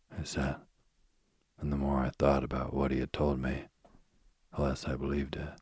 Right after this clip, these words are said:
"No," he said slowly.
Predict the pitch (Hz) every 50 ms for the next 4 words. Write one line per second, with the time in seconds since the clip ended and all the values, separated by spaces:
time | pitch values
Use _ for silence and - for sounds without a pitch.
0 | _ _ _ _ _ - _ _ _ _ _ _ _ _ _ _ _ _ _ _
1 | _ - _ _ _ _ _ _ _ _ _ _ _ _ _ _ _ _ _ _
2 | _ _ _ _ - _ _ _ _ _ _ _ _ _ _ _ _ _ _ _
3 | _ _ _ - 131 151 147 - - - - - - - _ _ _ - - -
4 | 69 - - - 67 69 69 - - - - - - - - - - 67 65 65
5 | - -